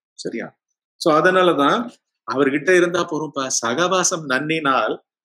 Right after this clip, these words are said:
"ஏ, இந்த நியமம் எல்லாம் வேணாம்ப்பா, நீ ஒண்ணுமே பண்ண வேணாம், just be, be with him, அவ்வளவுதான்" அப்படின்ற அளவுக்கு சொல்லு. அப்புறம் பாத்தீங்கன்னா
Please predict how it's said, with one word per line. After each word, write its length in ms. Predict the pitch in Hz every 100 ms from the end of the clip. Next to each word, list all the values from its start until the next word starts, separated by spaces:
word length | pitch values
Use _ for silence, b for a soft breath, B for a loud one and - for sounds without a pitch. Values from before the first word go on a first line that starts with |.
| _ _
"ஏ, 120 | 113 170
இந்த 240 | 135 123 165
நியமம் 340 | 165 190 202
எல்லாம் 240 | 214 220 214
வேணாம்ப்பா, 340 | 214 220 - - _
நீ 120 | 120
ஒண்ணுமே 460 | 123 143 175 190 220
பண்ண 180 | 220 208
வேணாம், 180 | - _ 120
just 340 | 156 - - - - - 143
be, 120 | 196 175 - _ -
be 80 |
with 200 | 202 175
him, 120 | 156 120 -
அவ்வளவுதான்" 340 | 120 107 - _
அப்படின்ற 280 | 123 113 117
அளவுக்கு 240 | 113 113 -
சொல்லு. 120 | _
அப்புறம் 300 | 175 185 180
பாத்தீங்கன்னா 360 | - - -